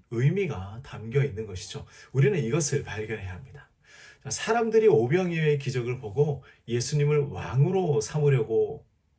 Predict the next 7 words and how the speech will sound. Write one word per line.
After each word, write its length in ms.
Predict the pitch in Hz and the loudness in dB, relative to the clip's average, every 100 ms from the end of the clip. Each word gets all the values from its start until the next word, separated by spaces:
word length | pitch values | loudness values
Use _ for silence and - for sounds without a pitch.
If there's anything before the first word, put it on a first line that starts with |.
| _ - | _ -6
했습니다. 640 | 139 151 95 - - - _ _ - - - - | -2 -2 -4 -6 -18 -20 _ _ -20 -20 -18 0
근데 140 | 208 | 2
예수님은 280 | 165 208 196 | 2 0 -4
그 180 | - 135 | 2 2
자리를 360 | 156 147 139 | 4 2 2
떠나가시는 880 | 135 185 165 120 95 - - 139 113 | 0 -2 -2 -2 -6 -12 -8 -6 -6
것이죠. 420 | 98 95 - - | -8 -14 -14 -20